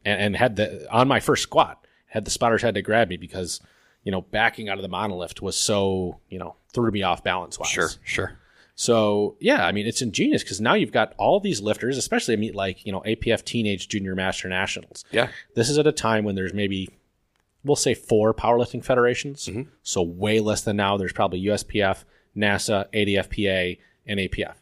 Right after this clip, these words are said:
Speaker 1: That's it. Uh, powerlifting isn't as big either, but
Speaker 2: Right.
Speaker 1: you know, a, a meet like Teenage Junior Master Nationals would have been, especially in Columbus,
Speaker 2: Would have been well attended, yeah.
Speaker 1: would have been well attended, would have had great coverage in Powerlifting U S A. So, you know, now you're seeing this big monolith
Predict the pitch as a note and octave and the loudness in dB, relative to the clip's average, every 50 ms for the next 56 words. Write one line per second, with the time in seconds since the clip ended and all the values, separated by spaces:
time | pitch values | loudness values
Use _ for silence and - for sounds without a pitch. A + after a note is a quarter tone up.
0 | _ - - - - B2+ - - _ _ _ _ _ _ _ _ _ _ _ _ | _ 2 2 4 4 0 -2 -2 _ _ _ _ _ _ _ _ _ _ _ _
1 | _ _ _ - G#2+ - - C#3 D3 C3 A#2+ - - B2 A2+ G#2+ E2 G2 F#2+ F2+ | _ _ _ -12 -8 0 4 4 6 6 4 2 0 0 -2 -2 -2 -2 -4 -6
2 | F2+ E2+ - - F3 A#2+ F#2 - - - G3+ E3+ - D#2+ - - - _ - G#3+ | -6 -2 2 2 4 4 2 0 -2 0 0 0 0 -4 -8 -12 -4 _ 4 4
3 | C#3+ E2+ - - - - _ _ _ _ _ G#2+ - G#2+ - G#2+ G#2 G#2 - - | 4 4 0 -4 -6 -12 _ _ _ _ _ -4 -4 -2 0 0 0 0 0 -2
4 | G#2+ G2+ G#2+ C3 D3+ D3 G2+ G#2 G2 F#2 - - - C#3+ C#3 A#2+ A2+ F#2+ - - | 0 2 2 2 2 0 0 -2 -4 -4 -4 -2 0 2 2 2 2 0 0 -2
5 | B2 A#2+ A2 G2+ G2 G2 F#2 F2+ - - G2 F#2+ F#2+ G2 F#2+ - - G2+ F2+ - | -2 -2 0 0 0 0 -2 -2 -2 -4 -4 -2 -2 -2 -2 -2 -4 -8 -8 -8
6 | - G#2 G2+ F#2+ E2 G2 F#2+ F2+ G2 G#2 - - D#3+ - - A2+ F#2+ - - - | -6 -6 -6 -4 -4 -6 -6 -6 -6 -4 -2 0 0 0 0 -2 -4 -4 -4 -2
7 | F#2+ F#2 F#2 F2 - - - - F#2 D#2+ - - - F2 C#2+ - - - G#2 G2 | -2 -2 -2 -4 -6 -8 -6 -4 -4 -4 -4 0 0 0 0 0 -2 -4 -4 -4
8 | D2+ - - G2+ F#2 D2 - - G#2+ G2+ G#2 G2+ F#2+ G#2 A2+ B2 B2+ A#2+ - - | -6 -4 -2 -2 -2 -2 0 0 0 2 2 2 4 4 6 6 4 4 2 0
9 | G#2+ G#2+ A2 A2 G2 G2 G2+ G2 F2+ E2 - - - G2 G2 F#2 F2+ - F#2+ G#2 | 2 2 2 0 2 0 0 0 -2 -4 -6 -4 -2 0 0 -2 -2 -4 -4 -4
10 | - - - A2 G#2+ F#2 G2+ G2+ F2+ G2+ F#2 F2 - G#2+ G2+ G2+ F2+ - G#2 G2 | -4 0 0 0 2 2 2 0 0 -2 -4 -2 0 0 2 0 -2 -4 -6 -6
11 | F#2 - - G2+ G2 - A#2+ B2 B2+ D#3 A#3+ C4+ - - - G3 D#3+ C#3+ - - | -6 -4 -4 -4 -4 -4 -4 0 2 2 2 2 2 0 0 0 -2 -2 -2 -4
12 | C3 G2+ F2+ F#2 A2+ D#3+ D#4 - D2+ C2 C#2+ - - - | -4 -4 -4 -2 0 0 0 -2 -4 -8 -10 -12 -14 -14